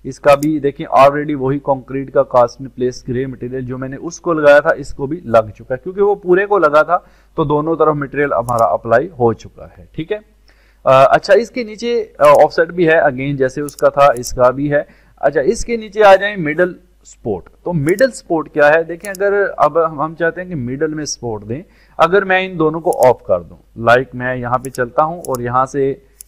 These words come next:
इसको भी none कर देता हूँ, right सपोर्ट को भी, and जो हमारी left सपोर्ट है इसको भी none कर देता हूँ। उसके बाद दोनों को none करने के बाद middle को मैं on कर देता हूँ और middle सपोर्ट number मेरे पास है वन। ठीक है, अभी मैंने एक ही रखा है, apply करते हैं,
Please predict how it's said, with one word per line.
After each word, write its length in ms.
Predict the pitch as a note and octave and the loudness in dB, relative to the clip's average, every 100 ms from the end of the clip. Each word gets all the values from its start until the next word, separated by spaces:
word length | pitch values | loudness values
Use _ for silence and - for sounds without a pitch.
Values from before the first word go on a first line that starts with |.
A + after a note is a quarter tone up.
| - | -20
इसको 280 | E3 - G3 | -16 -2 0
भी 100 | G3 | 2
none 200 | F#3 F#3+ | 0 2
कर 180 | F#3 E3+ | 4 4
देता 220 | F3 F3+ | 0 -4
हूँ, 140 | F3+ | 0
right 220 | C3+ D3 - | 2 2 -2
सपोर्ट 320 | - F3 F3 | -8 -6 -6
को 120 | F3+ | -10
भी, 120 | G3+ E3+ | -8 -10
and 180 | E3 | -10
जो 100 | E3+ | -10
हमारी 260 | E3+ D3+ C#3+ | -6 -4 -4
left 440 | A2+ A2 C#3 - | -8 0 0 0
सपोर्ट 420 | - - A#2+ G#2 A#2 | -16 -18 -16 -14 -4
है 140 | C3+ | -4
इसको 380 | - D3+ - C#3+ | -4 -12 -10 -10
भी 120 | C3 - | -10 -12
none 280 | A#2+ A2 G2+ F#2 | -8 -8 -8 -10
कर 120 | F2 | -10
देता 300 | E2 D#2 D#2+ | -12 -16 -16
हूँ। 160 | F2 F2 _ _ _ _ - | -16 -20 _ _ _ _ -10
उसके 280 | B3 - B3 | -8 0 4
बाद 160 | A#3+ | 6
दोनों 280 | F3 E3 G#3+ | 4 -2 0
को 100 | A3 | 0
none 240 | F3+ F#3 F#3 | 2 0 2
करने 280 | F3 E3+ E3+ | -2 -2 -4
के 80 | |
बाद 220 | E3+ F3 C#3 B2 | 0 0 0 -4
middle 320 | D#3+ G#3+ G3 | 0 0 -2
को 140 | F3+ | -6
मैं 140 | D#3+ D#3+ C#3 | -6 -2 2
on 180 | C3+ C3+ | 0 2
कर 220 | B2+ A#2+ | 2 2
देता 240 | A#2 A#2+ | -4 -2
हूँ 180 | A#2 F3 _ _ - | -2 -4 _ _ 0
और 280 | D#3 D#3+ D#3+ | 4 6 6
middle 440 | C#3+ E3 A3+ A3+ A3+ | 2 2 2 0 -4
सपोर्ट 420 | - - F#3 G3+ E3+ | -12 0 2 2 0
number 320 | D3 D#3+ G3+ | 0 2 2
मेरे 260 | F#3 E3 | 0 0
पास 220 | D#3+ D#3+ G#3 | 2 2 2
है 60 | G3 | -2
वन। 380 | A#2 G#2+ F#2+ F2 _ | 0 0 0 -12 _
ठीक 180 | D#3+ F#3 | -8 0
है, 60 | F#3+ | 2
अभी 240 | C#3+ D#3 | 2 -2
मैंने 180 | D3+ D#3 C3+ | -6 -8 -6
एक 180 | C#3 C#3 | -6 -6
ही 160 | C#3+ C#3 | -6 -6
रखा 280 | A2 C3 C#3 | -6 -6 -4
है, 80 | |
apply 400 | D#3+ C3+ G#2+ G#2+ G#2+ | -4 -8 -4 -6 -4
करते 320 | A2 - C3+ | -12 -10 -12
हैं, 160 | G3 | -12